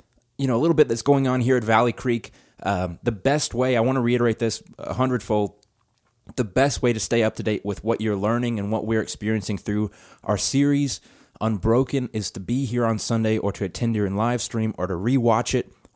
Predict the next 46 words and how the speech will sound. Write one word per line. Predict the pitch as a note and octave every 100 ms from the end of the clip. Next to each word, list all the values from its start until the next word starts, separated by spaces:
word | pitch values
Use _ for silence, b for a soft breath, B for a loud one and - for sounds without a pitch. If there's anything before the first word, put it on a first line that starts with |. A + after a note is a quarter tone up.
| -
or | A2+
to, | G#2
hey, | A#2 B2+
you | G#2 A2+
can | F#2
listen | G2 A#2 C3
to | A2+ C3+
it. | -
It's | -
on | G#2
the | G2
podcast | - A#2+ A#2+ B2+ -
feed | - A#2+
every | A#2+ A#2+
week. | A#2+ A#2+ - b b b b _
And | G#2+ A2
then, | A2 G2+
Andrew, | A2+ C#3+ B2 A#2+ A#2
you | A#2+ B2+
were | C3
telling | A#2+ A#2
me | G#2+ A#2
earlier | B2 A2+ G#2
about | G2 G2 -
th-, | -
this | G#2+ -
this | A2+ -
week, | A#2 A2+
and | G2+
I, | G#2+ - _ _ -
I | B2+
guess | B2 A2
I | B2+
hadn't | A#2 G2
really | F2 F#2+
clicked | - A2 -
it | A2+
together. | - F#2+ F#2 D#2+ b b b b _ _ - -
Uh, | G2 F2 - _ _ -
we've | A#2
got | G#2+ A2
the | A#2
devotionals. | G#2 A2 D3+ - F#2+ - -
The | G#2+
devotionals | A2+ G#2+ C3 - B2 A#2+ B2 -
are | G#2+ G#2 G2 F#2+